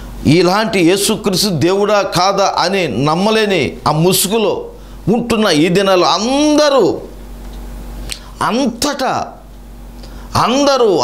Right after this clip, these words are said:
అంతటా ప్రపంచంలో ప్రతి దేశం, ప్రతి రాష్ట్రము కూడా అందరూ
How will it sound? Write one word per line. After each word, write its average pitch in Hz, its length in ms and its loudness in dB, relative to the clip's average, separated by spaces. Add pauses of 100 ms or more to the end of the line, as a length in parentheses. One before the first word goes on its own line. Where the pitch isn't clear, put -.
అంతటా 233 420 -2 (220)
ప్రపంచంలో 240 640 0 (100)
ప్రతి 202 300 0 (180)
దేశం, 254 400 2
ప్రతి 233 260 2 (140)
రాష్ట్రము 233 480 0 (100)
కూడా 120 200 2 (440)
అందరూ 285 560 2